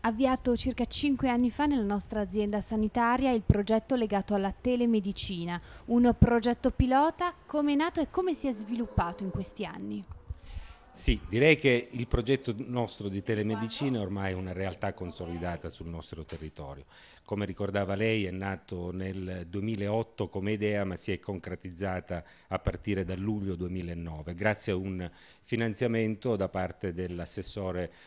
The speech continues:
Speaker 2: all'innovazione della Regione Piemonte e abbiamo partecipato con un concorso di idee, è stato scelto e realizzato. <clears throat> Prevedeva la presa in carico di trecento utenti,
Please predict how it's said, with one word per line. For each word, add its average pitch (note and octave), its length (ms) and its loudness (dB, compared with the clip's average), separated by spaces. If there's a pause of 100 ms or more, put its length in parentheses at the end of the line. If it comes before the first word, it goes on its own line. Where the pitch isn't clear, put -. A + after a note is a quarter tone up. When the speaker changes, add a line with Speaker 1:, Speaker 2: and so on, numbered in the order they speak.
(320)
Speaker 2:
all'innovazione F#2+ 920 -2
della F2 200 -4
Regione F2 380 -4
Piemonte G2 840 -4
e F#2 400 -6
abbiamo G2 300 -2
partecipato F#2 760 -4
con G2 200 -6
un F#2 340 -4
concorso F#2+ 540 -8
di F2 100 -8
idee, F#2+ 280 -4
è D#2+ 40 -6
stato F2+ 520 -8
scelto G2 640 -2 (520)
e A#2+ 260 -2
realizzato. E2+ 1040 -2
<clears throat> - 240 -12 (800)
Prevedeva A#2 680 4
la G#2+ 120 -2
presa A2+ 260 0
in G#2+ 80 -2
carico G#2+ 380 -2
di F#2 140 -8
trecento G2+ 800 -4
utenti, G#2+ 640 -2